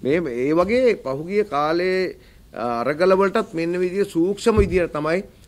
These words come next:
කුමන්ත්‍රණකාරීව පහුගිය කාලේ මේ රට විනාශ කරන්න කුමන්ත්‍රණය කළා. ජනතාවට බොරු චෝදනා, එහෙම නැත්නම්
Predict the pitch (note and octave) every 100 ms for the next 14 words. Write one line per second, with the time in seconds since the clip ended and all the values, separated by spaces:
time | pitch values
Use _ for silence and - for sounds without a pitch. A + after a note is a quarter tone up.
0 | _ - D#3+ F3+ F#3 F#3+ F#3+ - - G#2+
1 | C#3 - C#3+ D3+ E3+ F#3+ A3 B3 B2 -
2 | C3+ D#3+ F3+ E3+ E3+ F3 E3+ D3 C#3 D#3+
3 | C#3 D3 D3+ E3+ E3+ E3+ F3 C3+ C#3+ C#3+
4 | D#3+ E3 F3 G3+ C4 - - - - C3
5 | D#3 F3 F3 F3+ F#3+ G3+ F3+ B2 - A#2+
6 | B2+ F#3 G3 - - - D#3 F3+ G3 G3+
7 | F#3+ D3 - - - C#3+ E3 E3